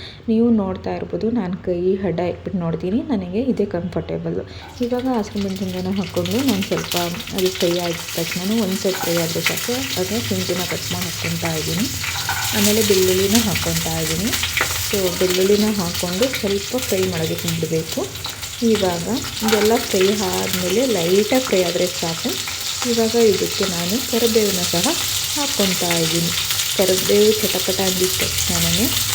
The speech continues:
ಸ್ವಲ್ಪ ಹುಣ್-, ಹುಣಸೆ ಹಣ್ಣನ್ನು ಸಹ ಹಾಕ್ಕೊಂತಿದ್ದೀನಿ. ಇವಾಗ ಇದನ್ನೆಲ್ಲ ಒಂದ್ಸಲ, ಆ, ಸ್ಪೂನಲ್ಲಿ ತಿರ್ಗಿಸ್ಕೊಳ್ಳೋಣ. So ಯಾಕಂದ್ರೆ ಒಂದ್ ಕಡೆ ಫ್ರೈ ಆಗಿ ಒಂದ್ ಕಡೆ ಫ್ರೈ ಆಗ್ಬಾರ್ದಲ್ವಾ,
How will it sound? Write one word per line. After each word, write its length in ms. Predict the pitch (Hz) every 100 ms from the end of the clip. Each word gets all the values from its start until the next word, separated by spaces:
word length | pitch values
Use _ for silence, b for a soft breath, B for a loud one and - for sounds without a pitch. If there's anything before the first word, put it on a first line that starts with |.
| - -
ಸ್ವಲ್ಪ 260 | 226 202 233
ಹುಣ್-, 640 | 269 220 196 - - -
ಹುಣಸೆ 280 | 220 220 214
ಹಣ್ಣನ್ನು 280 | 185 180 180
ಸಹ 140 | 180 - 330 -
ಹಾಕ್ಕೊಂತಿದ್ದೀನಿ. 680 | 214 196 185 170 170 175 180 - - - 240
ಇವಾಗ 260 | 220 190
ಇದನ್ನೆಲ್ಲ 540 | 214 226 196 185 165 175
ಒಂದ್ಸಲ, 460 | 196 170 165 165 220 - - - - - - -
ಆ, 280 | 202 190 185
ಸ್ಪೂನಲ್ಲಿ 600 | 190 - 269 233 175 - - -
ತಿರ್ಗಿಸ್ಕೊಳ್ಳೋಣ. 580 | 302 - - - 185 170 170 - -
So 260 | 185 180 190
ಯಾಕಂದ್ರೆ 340 | 170 175 202 214
ಒಂದ್ 140 | 226 233
ಕಡೆ 120 | 220
ಫ್ರೈ 260 | - 190
ಆಗಿ 240 | 180 180 240
ಒಂದ್ 200 | 254 208
ಕಡೆ 220 | 190 175
ಫ್ರೈ 200 | 180 160
ಆಗ್ಬಾರ್ದಲ್ವಾ, 640 | 160 160 170 156 156 165